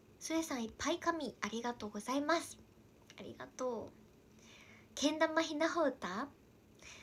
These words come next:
え、というか、まずさ、あの、けん玉がうますぎてさ。<laughs> そうなの。お歌もめっちゃ上手だし、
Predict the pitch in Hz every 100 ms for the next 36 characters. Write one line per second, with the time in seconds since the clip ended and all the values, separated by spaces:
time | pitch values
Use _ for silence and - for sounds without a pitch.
0 | - - - - - - - - 220 277
1 | - 254 247 202 233 285 233 - 196 185
2 | - 196 190 - 277 311 320 320 311 -
3 | - - - - 226 285 - 330 262 220
4 | 202 208 240 175 - - - 240 226 339
5 | 320 - - - - - - - - -
6 | - - - - - - 302 277 233 202
7 | - - 311 359 359 349 330 311 294 -
8 | 320 339 349 285 226 233 - 202 180